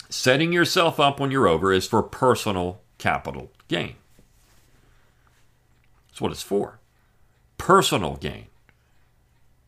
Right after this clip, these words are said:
Biden had been hosting donors inside the White House residence for private meals and briefings to help energize them and convince them that he has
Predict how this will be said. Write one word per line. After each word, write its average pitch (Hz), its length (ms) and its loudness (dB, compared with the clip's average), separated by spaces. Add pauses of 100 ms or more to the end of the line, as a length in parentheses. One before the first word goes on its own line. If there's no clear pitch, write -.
(2250)
Biden 139 260 4
had 151 180 0
been 131 140 0
hosting 131 640 2
donors 107 360 2
inside 104 380 2
the 90 80 -2
White 135 240 0
House 69 280 -6
residence 85 440 -2
for 92 160 -4
private 95 420 0
meals 98 380 -2
and 95 120 -6
briefings 160 500 -2
to 87 100 -4
help 104 180 2
energize 123 560 4
them 110 160 2
and 113 80 -2
convince 120 380 -2
them 113 160 0
that 95 80 0
he 98 80 2
has 104 180 -2